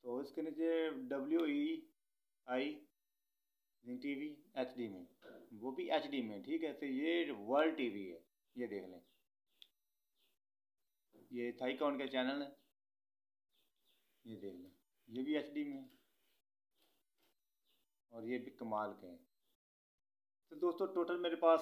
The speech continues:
सात channel हैं, ये देख लें। तो दो टीपी रिसीव हुई हैं। अगर आप लोगों के पास antenna बड़ा है और अच्छा है तो मज़ीद चैनल आ जाएंगे। तो यहाँ पे जी एन मॉल भी फ्री चल रहा है, ठीक है।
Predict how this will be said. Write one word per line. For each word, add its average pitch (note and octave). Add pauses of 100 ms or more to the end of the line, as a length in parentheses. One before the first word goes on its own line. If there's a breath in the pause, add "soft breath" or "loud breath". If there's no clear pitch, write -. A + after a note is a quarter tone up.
सात D#3
channel D#3
हैं, D#3
ये C3+
देख A2+
लें। G2
तो -
दो D3+
टीपी E3+
रिसीव F3
हुई E3
हैं। D3+ (760)
अगर D3
आप D#3
लोगों E3+
के D#3
पास E3
antenna D3+
बड़ा C3+
है D#3
और C#3+
अच्छा D#3+
है C#3+ (600)
तो C3+
मज़ीद B2+ (960)
चैनल C3+
आ A2+
जाएंगे। G#2
तो B2
यहाँ D3+
पे E3+
जी C3+
एन D3+
मॉल C#3+
भी D#3+
फ्री C#3
चल A2+
रहा F2+
है, F2 (720)
ठीक E3+
है। E3+